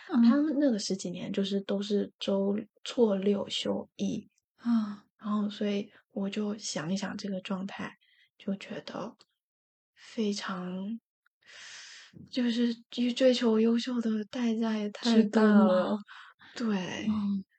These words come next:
Speaker 2: 对，感觉要让一个男的，男的，老的男的承认自己十几年来没有什么朋友，这个事情
Speaker 1: 承认自己很孤独。
Speaker 2: 对。
Speaker 1: 嗯。
Speaker 2: 呃，不知道，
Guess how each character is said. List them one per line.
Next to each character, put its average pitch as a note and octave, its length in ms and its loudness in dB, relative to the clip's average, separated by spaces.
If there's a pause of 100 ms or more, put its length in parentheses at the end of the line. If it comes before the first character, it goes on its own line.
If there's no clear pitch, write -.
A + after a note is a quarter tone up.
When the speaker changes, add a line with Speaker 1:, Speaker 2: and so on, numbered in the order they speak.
(120)
Speaker 2:
对， G3+ 380 -2 (100)
感 G3 220 -2
觉 A3 220 0
要 B3+ 180 -2
让 B3 240 0
一 F#3+ 160 -2
个 G#3 240 -2 (200)
男 F3+ 460 0
的， A3+ 120 2 (560)
男 G#3+ 280 -2 (120)
的， C#4 120 6 (300)
老 F3 340 4
的 F3+ 240 6 (140)
男 F3+ 400 2
的 A#3+ 180 2 (240)
承 - 280 2
认 C#4 340 2
自 C4 160 2
己 G#3+ 140 -2
十 G#3 340 4
几 B3 160 4
年 F#3 180 2
来 F#3+ 200 -4
没 F#3+ 240 2
有 C#4 160 4
什 A3+ 120 -4
么 F#3 160 0 (140)
朋 F#3+ 180 0
友， G3+ 300 2 (680)
这 A#3 200 0
个 G#3 100 0
事 G#3+ 180 -2
情 G3+ 160 -2
Speaker 1:
承 A3 80 8
认 A3+ 220 10
自 A#3 140 2
己 G#3 160 6
很 F#3+ 220 4
孤 G#3 200 0
独。 F#3+ 260 0 (340)
Speaker 2:
对。 A3 340 -2
Speaker 1:
嗯。 G3+ 480 4 (400)
Speaker 2:
呃， - 100 -18 (840)
不 G#3 100 -6
知 G3+ 100 -4
道， G3+ 320 -8